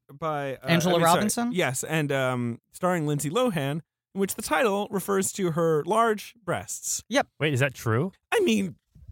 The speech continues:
Speaker 1: no, yes.
Speaker 2: The
Speaker 1: <laughs>
Speaker 2: poster
Speaker 1: Like,
Speaker 2: also was, like, they cut her off right below the breast. Like, it was, like, her breast
Speaker 1: what the
Speaker 2: hanging
Speaker 1: fuck else
Speaker 2: over
Speaker 1: is
Speaker 2: the car.
Speaker 1: Fully Loaded supposed to mean?
Speaker 3: I guess.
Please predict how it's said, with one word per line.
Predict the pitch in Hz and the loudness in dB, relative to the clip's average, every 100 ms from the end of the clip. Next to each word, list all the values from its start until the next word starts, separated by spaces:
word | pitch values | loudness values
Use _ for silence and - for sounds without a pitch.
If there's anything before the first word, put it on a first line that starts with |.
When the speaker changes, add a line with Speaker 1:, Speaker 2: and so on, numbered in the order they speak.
| - - - | -20 -20 -16
Speaker 1:
no, | 170 151 151 160 190 254 269 294 294 269 - | -8 -2 2 4 6 8 6 4 2 -2 -4
yes. | 160 180 254 302 285 - | 2 6 6 6 4 4
Speaker 2:
The | 254 | 6
Speaker 1:
<laughs> | 220 | 4
Speaker 2:
poster | 294 226 220 240 | 4 4 6 6
Speaker 1:
Like, | 175 | 8
Speaker 2:
also | 208 214 220 | 8 6 2
was, | 185 175 | 2 2
like, | 175 156 | 2 2
they | 180 | 0
cut | - 214 185 | 2 2 4
her | 190 | 6
off | 170 160 | 6 4
right | 160 156 170 | 4 4 4
below | 175 156 147 | 2 4 4
the | 135 | 2
breast. | 143 131 131 | 2 2 2
Like, | 170 | 0
it | 196 | 0
was, | 185 | 0
like, | 202 | 0
her | - | 0
breast | 202 175 175 254 | 0 2 4 2
Speaker 1:
what | - | 4
the | - | 6
Speaker 2:
hanging | 180 180 | 8 8
Speaker 1:
fuck | 170 | 8
else | - - 151 | 8 8 8
Speaker 2:
over | 151 | 6
Speaker 1:
is | 143 | 4
Speaker 2:
the | 139 | 2
car. | - 151 | 2 6
Speaker 1:
Fully | 220 190 180 | 8 8 6
Loaded | 170 165 151 147 | 6 6 4 0
supposed | - 147 160 147 - | -2 0 2 2 -2
to | 151 | -2
mean? | 131 113 104 | -2 -2 -4
Speaker 3:
I | |
guess. | 101 107 101 - | -2 0 0 -2